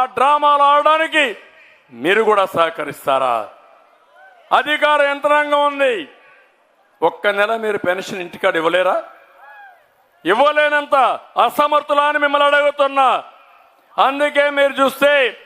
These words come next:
ఈరోజు ప్రతిపక్షాల పైన బురద జల్లడానికి ఈ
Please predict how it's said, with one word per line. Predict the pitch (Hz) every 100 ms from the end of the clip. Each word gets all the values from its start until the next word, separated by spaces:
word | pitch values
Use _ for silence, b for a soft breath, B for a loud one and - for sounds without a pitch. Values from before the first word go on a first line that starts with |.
| _ - - 233
ఈరోజు | 262 277 285 277 233 175 - _ _ _ _ _ _ _ _ -
ప్రతిపక్షాల | 156 160 214 208 202 - 208 202 190 185
పైన | 180 180 156
బురద | 160 165 160
జల్లడానికి | 185 190 202 214 220 226 196 151 - _ _ _ _ _ _ _ _
ఈ | 180